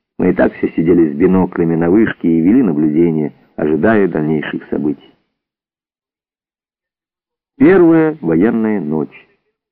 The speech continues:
Именно в эту ночь, с двадцать второго на двадцать третье июня тысяча девятьсот сорок первого года, гитлеровские самолеты минировали Финский залив. На рассвете мы увидели юнкерсов восемьдесят восемь,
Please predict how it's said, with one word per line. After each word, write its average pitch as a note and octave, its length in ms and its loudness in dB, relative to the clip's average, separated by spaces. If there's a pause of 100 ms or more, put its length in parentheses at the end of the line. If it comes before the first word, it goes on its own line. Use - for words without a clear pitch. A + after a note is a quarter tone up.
(1500)
Именно A3+ 420 4
в C3+ 40 4
эту G3+ 200 2
ночь, D#3+ 480 0
с D#2+ 140 -8
двадцать A#2+ 420 0
второго D#3 540 2
на G#2 160 0
двадцать E2 360 -4
третье C3+ 300 0
июня C3+ 480 2 (480)
тысяча A#2+ 300 0
девятьсот G#2 480 0
сорок G2 260 -2
первого F#2 360 2
года, E2+ 420 0 (680)
гитлеровские G#3 760 2
самолеты C#3+ 580 2
минировали C#3+ 720 2 (100)
Финский C3+ 500 2
залив. A#2+ 440 2 (480)
На F#2 140 -2
рассвете A#2 520 2
мы G#2+ 180 4
увидели A2 380 2
юнкерсов G#2 800 0
восемьдесят G#2+ 800 0
восемь, G2 500 2